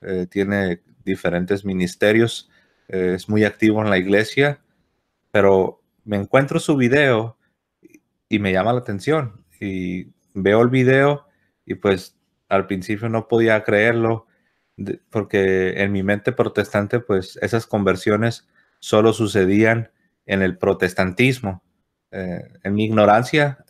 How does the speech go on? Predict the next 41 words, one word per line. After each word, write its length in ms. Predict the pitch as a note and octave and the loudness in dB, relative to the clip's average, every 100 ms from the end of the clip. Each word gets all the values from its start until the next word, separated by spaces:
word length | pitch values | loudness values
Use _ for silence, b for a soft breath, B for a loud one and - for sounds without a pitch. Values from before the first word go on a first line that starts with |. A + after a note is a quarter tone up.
| - | -4
eso 260 | A2 B2 | -2 -2
fue 200 | G#2+ A2 | 0 0
lo 120 | A2 G2+ | 0 -2
que 80 | F2 | -2
yo 160 | F2+ | -2
pensé. 480 | G2 F#2 A2 A2 G2+ _ _ _ _ _ _ | -4 -4 -2 -4 -4 _ _ _ _ _ _
Y 180 | - G#2 | -6 0
la 140 | G2+ | 2
verdad 260 | G2 F#2+ G#2 | 4 2 2
se 120 | C3 | 0
me 60 | A2+ | -4
hizo 120 | A#2 | -4
muy 160 | A2 G#2+ | -6 -2
poderoso 600 | A#2 G#2 F#2 A2 - G#2+ | 0 2 4 2 0 -8
su 180 | - | -8
testimonio. 800 | F2+ F#2 - G2 A2 B2 B2 B2+ b b b b | -6 -6 -4 -2 0 0 -2 -4 b b b b
De 200 | - F#2+ | -2 0
hecho, 180 | G2+ - | 2 0
me 140 | A#2+ G2+ | -2 -2
sentí 760 | G2 F2+ A2 A2 A2+ A2+ A2+ _ _ _ - | -4 -6 -2 0 0 -2 -6 _ _ _ -8
muy 460 | G#2 G#2+ A2+ - - | -4 0 -2 -4 -4
identificado 920 | A2 G#2+ G2+ G2 G2+ G2 G#2 G#2 A2+ | -2 0 0 -4 -6 -2 2 2 2
con 180 | - G#2 | -2 -6
el 100 | F#2+ | -4
testimonio 640 | G2 - F#2+ F#2 G#2+ A2+ G2+ | -6 -6 -6 -4 -4 -2 -2
de 260 | F#2 F2 | -2 -2
Eduardo 480 | E2+ F#2 G2 G2+ G2+ | 0 4 4 4 2
Verástegui 720 | F2+ F#2+ A#2+ - G2 F#2 F2+ _ _ _ _ _ | 4 2 2 -4 -8 -8 -12 _ _ _ _ _
y 140 | - G2+ | -8 -2
no 240 | G2+ G#2 | 0 2
podía 300 | B2+ A2+ A2 | 4 4 4
negar 560 | G#2+ G#2 F#2+ G#2+ A2+ G#2+ | 2 2 2 2 0 -2
que 140 | - | -2
lo 180 | F#2 F2+ | -2 -2
que 120 | F#2 | -2
él 100 | F#2+ | 0
estaba 640 | G#2 - A2 A2+ G#2+ G2+ _ | -2 0 2 4 2 -2 _
contando, 580 | - F#2+ F#2 G#2+ A#2+ A#2+ | -4 -4 2 2 2 -2
su 180 | - F#2 | -8 -8
conversión, 680 | F#2 F2+ F2+ - A#2+ B2 A#2+ | -6 -4 -4 -2 0 0 -2
su, 300 | - F2+ F2+ | -8 -8 -10